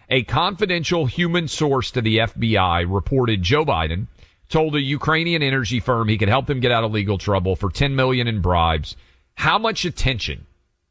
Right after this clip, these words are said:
This was as of this morning, so it's possible they've covered it some since. How much attention did that blockbuster revelation get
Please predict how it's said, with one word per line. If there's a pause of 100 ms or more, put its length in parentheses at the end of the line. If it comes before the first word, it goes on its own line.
(300)
This
was
as
of
this
morning,
so
it's
possible
they've
covered
it
some
since. (420)
How
much
attention (360)
did
that
blockbuster
revelation
get